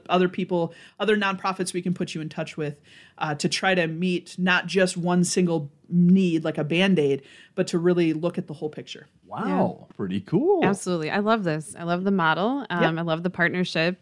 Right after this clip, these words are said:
Speaker 3: Just a great way also for those churches, like you said, to help be a part of making a difference in people's lives
Speaker 1: Mm-hmm.
Speaker 3: and work with an agency or an organization in the community that has, um, something to back that up with. And you're
Speaker 1: Mm-hmm.
Speaker 3: talking about those referrals and the connections.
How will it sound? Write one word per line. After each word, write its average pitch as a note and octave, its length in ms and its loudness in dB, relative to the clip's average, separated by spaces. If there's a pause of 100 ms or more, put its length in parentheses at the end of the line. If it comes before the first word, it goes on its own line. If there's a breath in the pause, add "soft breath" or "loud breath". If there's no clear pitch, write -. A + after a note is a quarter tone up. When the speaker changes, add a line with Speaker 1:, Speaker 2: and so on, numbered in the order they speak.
(120)
Speaker 3:
Just F#3 200 -6
a - 20 -10
great F3+ 260 0
way F3+ 140 0
also E3 240 -2
for E3 140 -10
those D#3 200 -8
churches, D#3+ 380 -6
like D#3+ 140 -6
you D#3+ 80 -6
said, D3+ 340 -6
to D3+ 340 -4 (180 soft breath)
help B3 160 -6
be D#4 100 0
a C#4 40 -2
part D#3 240 0
of E3 160 -2
making D#3+ 300 -6
a C#3+ 40 -6
difference D#3+ 420 -8
in D#3+ 80 -8
people's D3 340 -10
lives F#3+ 380 -4
Speaker 1:
Mm-hmm. G3 140 2 (240 loud breath)
Speaker 3:
and F3+ 160 -2
work F3 240 0
with F3 460 0
an E3+ 380 -2
agency F3 580 0
or D#3+ 140 -2
an D#3 80 -8
organization F3 520 -2
in C4 60 -2
the C4 60 -4
community C#4+ 440 -6
that F#3+ 320 -4
has, F3 440 -6 (100)
um, D#3+ 300 -6
something A#3 500 -4
to E3+ 160 -6
back D#3 480 -2
that D#3 260 -4
up C#3 240 -10
with. - 160 -14 (120)
And F3 120 -4
you're F#3+ 100 6
Speaker 1:
Mm-hmm. G#3 100 8
Speaker 3:
talking F3 180 -2
about D#3+ 200 -8
those D#3 160 -14
referrals D#3 540 -4
and D#3 80 -6
the D3+ 60 -6
connections. D3+ 680 -6